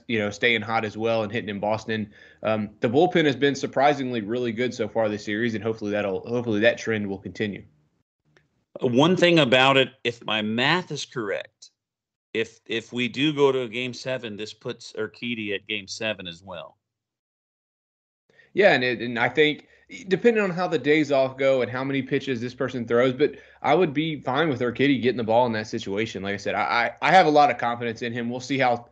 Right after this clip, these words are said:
Speaker 1: tomorrow goes. Uh, but he's been one of our most steady pitchers really all season long, and we've seen him do it at the, in the biggest moments as well. And, um,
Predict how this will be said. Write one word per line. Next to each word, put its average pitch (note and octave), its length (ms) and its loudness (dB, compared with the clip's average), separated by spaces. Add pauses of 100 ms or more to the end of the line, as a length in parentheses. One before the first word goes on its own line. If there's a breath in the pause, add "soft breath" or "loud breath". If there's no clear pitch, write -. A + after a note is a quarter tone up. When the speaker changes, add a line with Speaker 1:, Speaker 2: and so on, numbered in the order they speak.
(140)
Speaker 1:
tomorrow A#2+ 400 0
goes. A#2 440 -2 (280 soft breath)
Uh, A2 240 -2
but G#2+ 140 -4
he's D3+ 160 2
been E3 140 -2
one D#3 120 2
of D3+ 80 0
our D3+ 80 4
most C#3+ 220 0
steady C#3 220 0
pitchers C3+ 340 -4
really B2+ 260 0
all B2 140 4
season A#2+ 300 -4
long, A#2 260 -4
and A2 120 -4
we've A2 120 -6
seen A2+ 160 -4
him A2 100 -4
do A2+ 140 0
it A2+ 60 2
at A2 120 -4
the, G#2 160 -6
in A2 80 -2
the G#2 60 -2
biggest A2 320 -2
moments A2+ 260 -4
as F#2 140 -8
well. A2+ 300 2
And, F#2+ 140 -4 (420 loud breath)
um, G#2 300 0